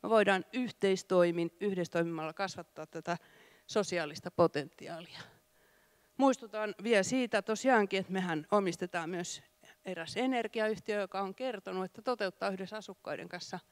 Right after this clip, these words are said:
mittavan energiauudistuksen, jossa avainasemassa olevat biopolttoaineet, aurinkoenergiat, älykkäät energiajärjestelmät ja uudet energiapalvelut. Lisäksi on toivottu, että ihmiset ottaisi heihin yhteyttä ja kertoisi tuota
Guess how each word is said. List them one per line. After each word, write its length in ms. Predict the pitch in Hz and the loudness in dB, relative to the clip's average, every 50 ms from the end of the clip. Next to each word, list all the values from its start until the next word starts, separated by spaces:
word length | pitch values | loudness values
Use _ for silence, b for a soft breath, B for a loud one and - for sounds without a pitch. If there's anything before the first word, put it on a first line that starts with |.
| b b b b b b b b b b - | b b b b b b b b b b -4
mittavan 540 | 220 233 208 _ - - 147 143 180 202 233 | -4 -4 -4 _ -8 -8 -8 -6 -4 -4 -2
energiauudistuksen, 1400 | 240 220 196 180 175 - - 180 185 196 233 247 220 160 123 - - - - - - - - - 175 170 170 | 0 0 0 0 0 0 0 2 2 2 0 0 -2 -4 -6 -8 -12 -14 -12 -10 -8 -6 -6 -6 -6 -4 -4
jossa 300 | 165 165 - - - 175 - | -4 -4 -4 -2 -4 -2 2
avainasemassa 840 | 202 202 190 175 165 156 165 165 - 175 170 175 165 - - - 175 | 2 4 4 4 4 2 0 -2 -2 -2 -2 -2 -4 -4 -4 -4 -4
olevat 260 | 170 165 165 - _ | -2 -2 -4 -4 _
biopolttoaineet, 600 | - 214 214 - - 196 185 _ - 185 190 - | 2 2 2 2 0 -8 -10 _ -4 -4 -2 0
aurinkoenergiat, 960 | - 202 202 190 180 170 165 - 170 175 175 165 170 - - 170 170 - - - b b b b b b b b | 2 2 2 2 0 -4 -4 -2 -2 0 0 -2 -4 -6 -8 -10 -10 -10 -14 -20 b b b b b b b b
älykkäät 480 | - 277 254 190 - - 190 190 - 196 | 2 2 2 2 -2 -4 -6 -4 -2 -2
energiajärjestelmät 880 | 196 190 175 170 165 - 160 160 151 151 160 - - 170 175 165 - | 0 0 0 -2 -4 -4 -4 -4 -4 -4 -6 -8 -8 -8 -6 -4 -2
ja 80 | - 294 | -2 0
uudet 440 | 294 262 220 190 165 165 - _ _ _ _ _ _ _ _ _ _ - | 0 0 0 -2 -4 -6 -12 _ _ _ _ _ _ _ _ _ _ -8
energiapalvelut. 1080 | 185 175 151 143 - - - 139 - - - - 131 - - - - - - - - - b b b b b b b b | -6 -6 -6 -8 -10 -14 -14 -16 -14 -14 -14 -14 -12 -12 -14 -16 -16 -18 -20 -20 -20 -20 b b b b b b b b
Lisäksi 460 | 277 262 - 277 - - - 226 220 | -4 -4 -4 -6 -10 -10 -10 -8 -8
on 140 | 220 220 208 | -8 -8 -8
toivottu, 500 | - 277 269 214 180 180 _ - - 170 | -6 -6 -6 -6 -6 -10 _ -10 -8 -8
että 180 | 170 _ - | -8 _ -2
ihmiset 320 | 214 233 214 214 190 - - | -2 -2 -2 -2 -4 -2 0
ottaisi 400 | 202 196 - - - 185 - - | 0 0 0 0 -4 -4 -2 -2
heihin 280 | 185 165 165 170 - | -2 -2 -4 -4 -4
yhteyttä 640 | - 285 277 - _ - 247 247 233 _ - 233 220 - - _ _ _ | -4 -4 -6 -4 _ 2 2 2 0 _ -2 -2 -2 -4 -8 _ _ _
ja 120 | - 202 185 | -16 -16 -16
kertoisi 640 | _ - 208 202 - - - 156 170 170 165 - - | _ -10 -10 -10 -10 -10 -6 -2 -2 -2 -2 -4 -6
tuota 380 | - - - _ - 170 175 | -6 -6 -4 _ -4 -4 -4